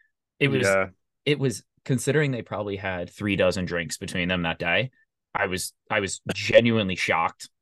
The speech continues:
Speaker 1: at how appropriate that conversation was.
Speaker 2: Oh, very coherent. It, Jamie's afraid of Chef. That's why she made Culver talk to,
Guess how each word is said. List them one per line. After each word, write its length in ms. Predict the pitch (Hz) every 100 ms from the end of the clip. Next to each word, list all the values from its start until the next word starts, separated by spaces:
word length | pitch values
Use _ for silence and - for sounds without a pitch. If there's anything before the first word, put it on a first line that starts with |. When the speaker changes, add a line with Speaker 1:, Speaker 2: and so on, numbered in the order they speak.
| _ _ _
Speaker 1:
at 120 | 101
how 560 | - - 85 90 87 - -
appropriate 600 | - - 113 - 98 82
that 160 | 92 -
conversation 540 | 90 - - - -
was. 260 | 62 - - 170
Speaker 2:
Oh, 260 | 160 120
very 440 | 127 117 143 208 185
coherent. 680 | 151 127 127 107 98 101 - _ _ _ _ _
It, 220 | 170 160 -
Jamie's 600 | 131 202 285 262 214 165
afraid 260 | 143 156 113
of 100 | 98
Chef. 300 | 127 92 - _ _ _ _ _ -
That's 200 | 156 156
why 140 | 165
she 180 | 131 139
made 360 | 123 113 107 101 _ _ _
Culver 520 | 135 117 107 98 101 _ _ _
talk 280 | 127 98 98
to, 420 | 107 95 90 101